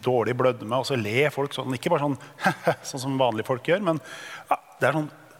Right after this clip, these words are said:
fra magen, og de skriker av latter", og jeg bare,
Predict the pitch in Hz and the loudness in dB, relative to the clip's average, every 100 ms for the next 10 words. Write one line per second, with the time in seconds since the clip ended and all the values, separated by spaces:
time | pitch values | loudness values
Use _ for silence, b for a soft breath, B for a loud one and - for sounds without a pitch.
0 | - - 135 170 156 156 160 107 101 156 | -6 2 4 4 4 4 6 4 2 2
1 | 180 143 151 160 - - - 120 156 196 | 2 -2 -2 -2 -4 -4 -4 -4 -2 -2
2 | - 208 175 147 156 - 175 147 151 135 | 0 4 6 4 2 -2 0 2 2 0
3 | - | -2